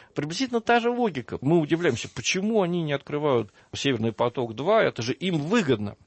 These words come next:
Им-то выгодно, но самое главное для них — это даже не выгодно, это идеология. Вот какая происходит нынче ситуация.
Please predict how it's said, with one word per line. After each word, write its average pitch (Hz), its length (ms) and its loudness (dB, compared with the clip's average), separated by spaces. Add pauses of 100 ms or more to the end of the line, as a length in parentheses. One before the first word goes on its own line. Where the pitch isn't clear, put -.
(140)
Им-то 107 340 0
выгодно, 131 440 -2
но 113 160 -4
самое 208 440 2
главное 143 320 0
для 82 160 -8
них — - 180 -14
это 147 220 -14
даже 185 320 -2
не 202 100 -2
выгодно, 131 380 -6
это - 200 -10
идеология. - 560 -10 (380)
Вот 208 280 2
какая 190 420 4
происходит 156 640 0
нынче 135 320 0
ситуация. 147 960 0